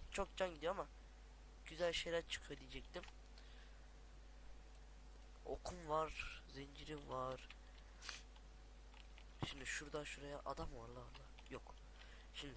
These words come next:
haydi bismillah. Iı, atladım. Çok güzel. Orası çok.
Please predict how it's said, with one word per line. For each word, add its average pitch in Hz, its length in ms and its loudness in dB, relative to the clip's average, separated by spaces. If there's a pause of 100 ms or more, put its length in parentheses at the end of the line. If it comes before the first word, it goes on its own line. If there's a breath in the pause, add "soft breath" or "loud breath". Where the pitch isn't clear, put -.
(140)
haydi 147 220 6
bismillah. 135 520 4 (1800)
Iı, 269 380 12
atladım. 196 500 12 (320)
Çok 165 220 2
güzel. 143 180 2 (640)
Orası - 300 12 (640)
çok. - 100 2